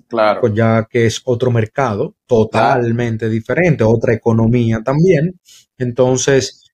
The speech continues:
Speaker 2: eso bo-, creo que no va a ser muy relevante tu horario
Speaker 1: No.
Speaker 2: en InDrive allá. Ahora, lo que yo sí quisiera saber, allá en República Dominicana, InDrive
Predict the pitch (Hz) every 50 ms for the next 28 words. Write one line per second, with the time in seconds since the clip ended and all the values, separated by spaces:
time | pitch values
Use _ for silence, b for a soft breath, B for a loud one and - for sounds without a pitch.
0 | _ _ _ - 131 127 127 - - 143 139 135 135 131 131 127 123 120 117 113
1 | 110 - _ _ _ _ _ 123 123 131 131 _ _ 135 135 131 131 - 139 135
2 | 135 139 131 - - 135 131 131 131 131 117 120 139 127 127 123 120 120 120 120
3 | 120 - 123 120 113 - 123 120 120 120 123 123 117 120 117 120 120 - - 135
4 | 131 123 120 120 120 117 117 117 117 113 117 120 120 117 113 110 113 110 110 110
5 | 110 - 113 110 101 95 - _ 117 120 120 117 117 117 110 - 113 113 131 139
6 | - - 165 - 170 156 - - 143 135 135 131 - 110 87 76 - _ _ _
7 | _ _ _ b b b b b b b b b _ 139 135 131 156 170 185 202
8 | 202 196 190 170 175 180 175 175 170 160 151 139 - - 117 110 117 131 143 _
9 | _ _ _ _ _ _ _ _ _ _ _ _ - 156 147 139 131 123 120 120